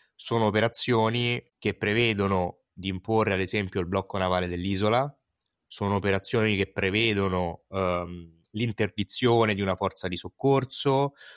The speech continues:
sono operazioni che coinvolgono sempre di più la parte civile, perché noi sappiamo che se i cinesi invadono Taiwan, la maggior parte delle navi che devono utilizzare poi sarebbero navi civili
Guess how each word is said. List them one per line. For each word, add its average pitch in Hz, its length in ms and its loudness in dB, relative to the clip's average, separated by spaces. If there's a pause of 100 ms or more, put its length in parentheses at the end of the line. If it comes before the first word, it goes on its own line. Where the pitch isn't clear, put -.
sono 107 260 0
operazioni 110 540 0
che 104 140 0
coinvolgono 104 760 0
sempre 107 340 -4
di 98 140 -6
più - 140 -2
la 123 100 6
parte 98 300 -4
civile, 104 560 -2 (240)
perché - 420 -6 (220)
noi 110 120 0
sappiamo 104 600 2
che 92 460 0
se - 180 -8
i 90 40 -2
cinesi 101 260 0
invadono 98 360 0
Taiwan, 95 760 0 (320)
la 92 140 -2
maggior 101 340 0
parte 117 300 -2
delle 95 160 0
navi 107 260 2
che 90 120 -4
devono 92 200 -2
utilizzare 95 440 0
poi 95 120 2
sarebbero 87 360 -4
navi 85 180 -2
civili 82 360 -8